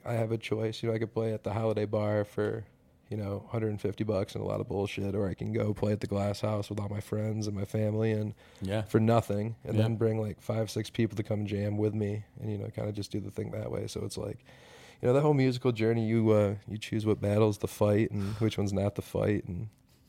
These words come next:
Speaker 1: you know?
Speaker 2: Well, I remember you saying you had a band.
Speaker 1: Oh, yeah.
Speaker 2: Ta-, take me through that.
Speaker 1: Oh, Jesus <laughs> Christ. Okay, so I, uh, so I was a part of this group. I, uh, so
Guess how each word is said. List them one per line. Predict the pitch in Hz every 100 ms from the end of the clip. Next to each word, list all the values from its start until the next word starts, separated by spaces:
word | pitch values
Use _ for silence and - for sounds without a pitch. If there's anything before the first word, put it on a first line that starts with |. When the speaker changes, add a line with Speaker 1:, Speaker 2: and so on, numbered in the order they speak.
| _ _
Speaker 1:
you | 107
know? | 104 101 110 - _ _ _ _ - - _ - _
Speaker 2:
Well, | 107
I |
remember | 113 127 135
you |
saying | 123 123 113
you | 107
had | 107 98
a |
band. | 82 98 87 73 - - _ 123
Speaker 1:
Oh, | 127
yeah. | 139 123 120 - _ -
Speaker 2:
Ta-, | 117 101 110
take | - 123
me | 117
through | 104 110
that. | 107 104 - - - - - _ _ _ 123
Speaker 1:
Oh, | 117 92 82 87 87 92
Jesus | 98 98 92 180 160
<laughs> | -
Christ. | 101 95 92 - - -
Okay, | 120 123 113
so | 110 - 107
I, | 110 110
uh, | 104 98 98 -
so | - 101 92
I | 113
was | 120
a | 135
part | 123 135
of |
this | 113 -
group. | - 82 85 73 -
I, | 98 98
uh, | 60 53 - - _ _ _ - - _ _ -
so | - 113 110 107 104 101 -